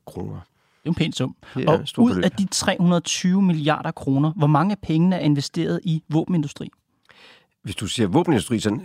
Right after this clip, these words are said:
Speaker 1: i snæver forstand, altså virksomheder, der producerer våben, så er det omkring en milliard, øh, kroner,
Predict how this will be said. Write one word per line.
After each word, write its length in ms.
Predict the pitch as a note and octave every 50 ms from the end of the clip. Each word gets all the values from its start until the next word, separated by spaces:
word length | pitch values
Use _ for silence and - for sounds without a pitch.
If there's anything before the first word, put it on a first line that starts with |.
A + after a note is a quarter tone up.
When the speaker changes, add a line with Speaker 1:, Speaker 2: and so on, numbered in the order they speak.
| F#3
Speaker 1:
i 140 | - - G2
snæver 240 | - - D#3+ D#3+ D#3+
forstand, 400 | - F2 - - F#2+ F2 - -
altså 180 | - - - E2
virksomheder, 380 | F2 B2 C3+ - C3 G#2+ F#2 E2
der 60 | F2
producerer 640 | - - F2+ F2 D#2 - - C#3+ C#3 A2+ F2 E2+ D#2+ - - _
våben, 360 | - G2 A2 G2+ - F2+ E2+ -
så 180 | - - - B2+ B2+ - -
er 180 | E2 D#2+ E2
det 300 | D#2+ - F#2+ F2 E2+ F2
omkring 460 | - - E2 - - G2+ G2 G2 -
en 180 | - - F2 E2+
milliard, 720 | F2 F#2 F#2+ D#2+ F2 F2 E2 - - - - - - -
øh, 400 | C#2+ E2+ F2 - F#2+ - - -
kroner, 400 | - - F#2+ F2 E2 F#2+ G2 E2+